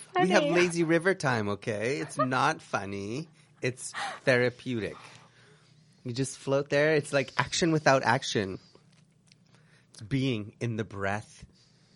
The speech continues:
Speaker 1: and in the body at the same time.
Speaker 2: I, f-, I feel like sometimes when I'm in that, <laughs> when I'm in that little space, I feel like it's, like, a urine filled, so I get, like, a little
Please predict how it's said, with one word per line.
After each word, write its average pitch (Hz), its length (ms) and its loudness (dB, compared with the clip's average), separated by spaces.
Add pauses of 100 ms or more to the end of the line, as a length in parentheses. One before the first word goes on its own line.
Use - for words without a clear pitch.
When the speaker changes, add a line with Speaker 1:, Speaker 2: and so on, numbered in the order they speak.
Speaker 1:
and 117 140 -4
in 113 180 -8
the 101 80 -8
body 92 400 -6
at - 120 -20
the 92 80 -14
same 85 340 -16
time. 80 340 -16 (800)
Speaker 2:
I, 254 60 -4
f-, 233 100 -6 (140)
I 233 100 -6
feel 254 280 -6
like 240 340 -6 (120)
sometimes 233 440 -4
when 226 100 2
I'm 220 140 4
in 220 80 6
that, - 300 0 (240)
<laughs> - 240 -12
when 311 140 2
I'm 311 140 4
in 302 140 0
that 294 240 2
little 285 280 4
space, 247 440 0
I 240 160 2
feel 233 320 0
like 226 240 0
it's, 220 200 -6
like, 220 220 -2
a 220 40 0
urine 202 540 2
filled, 220 380 -2
so 220 160 -4
I 214 60 -4
get, 214 180 -4
like, 220 140 0
a 220 40 -2
little 208 320 -2